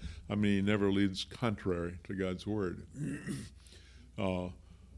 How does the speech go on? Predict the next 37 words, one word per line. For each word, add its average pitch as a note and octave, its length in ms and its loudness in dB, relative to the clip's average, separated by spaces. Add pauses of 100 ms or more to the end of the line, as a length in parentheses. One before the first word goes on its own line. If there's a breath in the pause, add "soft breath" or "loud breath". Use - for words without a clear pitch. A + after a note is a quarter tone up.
(340)
I G#2+ 60 2
remember G#2 400 6
as F#2+ 100 6
a F#2+ 60 2
brand G#2+ 360 6
new G#2 160 6
believer, G2 600 4 (1000 soft breath)
and G#2 140 4
I F#2+ 60 6
didn't G#2 360 6
know A2 200 6
very F#2+ 200 2
much F#2 280 -2
of F#2 100 -4
God's F#2 300 -2
word. F#2+ 500 2
I G2+ 60 0
had G2+ 240 4
a, F#2 240 2 (180)
I G#2+ 40 0
was F#2+ 120 2
working G#2+ 320 4
on F#2+ 160 4
a F2+ 60 0
tuna G2+ 340 0
boat, F#2 320 4 (140)
and F#2+ 260 -2
the F2 60 -4
skipper G2 460 0 (1200 loud breath)
was F#2+ 200 4
reading A2 480 8
a G2 80 6
book G2+ 300 6
about F#2+ 380 6
Edgar G2+ 320 4
Cayce, A#2 460 4
a F#2+ 440 6